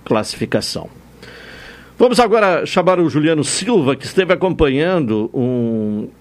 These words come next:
uma, ah, audiência pública na Câmara hoje pela manhã, eh, para tratar da questão de cultura e turismo. E, e o Juliano agora traz, então, mais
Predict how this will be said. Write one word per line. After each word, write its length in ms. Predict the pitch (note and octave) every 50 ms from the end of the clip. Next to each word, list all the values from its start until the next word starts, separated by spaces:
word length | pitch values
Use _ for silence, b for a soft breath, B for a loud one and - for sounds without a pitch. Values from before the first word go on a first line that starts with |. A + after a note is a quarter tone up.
| - - - - - - - - -
uma, 680 | - C#3 C3+ C3 B2 A2+ A2 G#2 G2+ G2 F#2 F2 C2 - - - -
ah, 400 | - - G#2 G2+ G2 G2+ - - -
audiência 400 | - B2 A#2+ C#3 D3+ - - B2+
pública 640 | - - - G3+ A#3+ C4+ C4 - A2+ - - G2 F#2+
na 80 | G2+
Câmara 440 | G2+ - - C#3+ E3+ - E3+ B2+ G2+
hoje 200 | G#2 A#2 A2+ -
pela 160 | - A2+ G#2+
manhã, 420 | G#2 G2+ G2+ G2 G#2 B2+ E3+ F#3+ D#3+ - - - B B B B B B B B B B B B
eh, 160 | - A#2 G2+ F#2+
para 200 | F2 - B2+ B2
tratar 360 | A#2+ C#3 B2 A#2+ D#3 D3+ D3
da 80 | D3+
questão 300 | C#3 C#3+ C3 A#2+ - D#3+
de 100 | C#3+ A#2
cultura 440 | - - - - C3 - - G3+ G3+
e 40 | F#3
turismo. 540 | - - D3+ B2 C3+ D3 C#3 G#2 E2+ E2+ D#2+ - - - - - - - - - - -
E, 600 | C3+ B2+ B2+ B2 B2 A#2+ A#2 A2 G#2+ G#2+ A2 -
e 80 | - C3+
o 60 | C3+
Juliano 320 | A#2 E3+ D3 D3 D3 D3
agora 200 | C#3+ C3+ D3+ C#3+
traz, 300 | C3 - C#3+ C#3 C#3 A#2
então, 260 | A#2+ C3 - - C3+
mais 540 | C#3 C3 C3+ C#3 C#3 C#3+ C#3 C3+ - - -